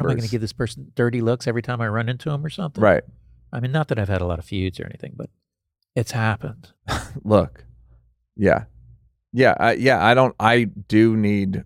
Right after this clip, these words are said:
Speaker 2: I need help. It's probably the biggest area I need help in.
Speaker 1: Wow.
Speaker 2: Of all, look, th-, I have, look, guys, I don't, not only do I cover blocks, I have them. Uh, no, I, it's, like, very, it's my O C D. It's, it's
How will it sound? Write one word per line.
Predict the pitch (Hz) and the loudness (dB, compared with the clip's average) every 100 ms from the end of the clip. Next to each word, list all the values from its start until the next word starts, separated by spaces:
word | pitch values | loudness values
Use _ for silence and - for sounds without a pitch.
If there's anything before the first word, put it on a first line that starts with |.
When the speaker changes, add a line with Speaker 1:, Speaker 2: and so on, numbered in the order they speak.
| _ | _
Speaker 2:
I | 107 104 | 0 2
need | 107 | 2
help. | 90 95 98 120 | 2 -2 0 2
It's | 131 - | 2 2
probably | 135 131 | 2 4
the | 113 95 | 2 0
biggest | 82 104 98 92 98 | 4 4 4 0 0
area | 92 90 | 0 0
I | 87 | -2
need | |
help | 101 104 | -4 -6
in. | 69 - - _ _ _ | -8 -12 -20 _ _ _
Speaker 1:
Wow. | 95 92 80 98 | -10 -8 -2 2
Speaker 2:
Of | 101 | 4
all, | 95 95 101 - | 6 6 4 2
look, | - 104 98 - - | 0 4 4 2 -8
th-, | 104 - | -6 -2
I | 107 113 | 2 2
have, | 104 107 87 | 2 0 0
look, | 101 107 | -2 -2
guys, | 95 101 98 | 0 -2 0
I | 101 104 | -2 -2
don't, | 107 | -2
not | 101 120 | -2 0
only | 123 | 0
do | 98 92 | 0 -2
I | 92 | -2
cover | 98 95 | -4 -4
blocks, | 90 90 - | -4 -8 -8
I | 98 | -8
have | 87 - 95 | -6 -8 -10
them. | - - - - - _ _ | -14 -18 -20 -20 -20 _ _
Uh, | 110 110 | 4 6
no, | 107 131 | 4 6
I, | 120 123 | 6 4
it's, | 139 139 - | 2 2 2
like, | 127 92 85 | 0 0 -4
very, | 95 87 104 107 101 98 95 90 | -12 0 4 6 6 6 2 2
it's | - 131 - | 4 4 2
my | 120 113 117 110 | 2 4 6 4
O | 107 | 4
C | - 92 | 2 -2
D. | 87 90 - _ _ _ _ - _ _ | 2 2 0 _ _ _ _ -20 _ _
It's, | 110 92 - - 110 | 2 2 -6 -4 4
it's | 110 98 - | 4 4 -8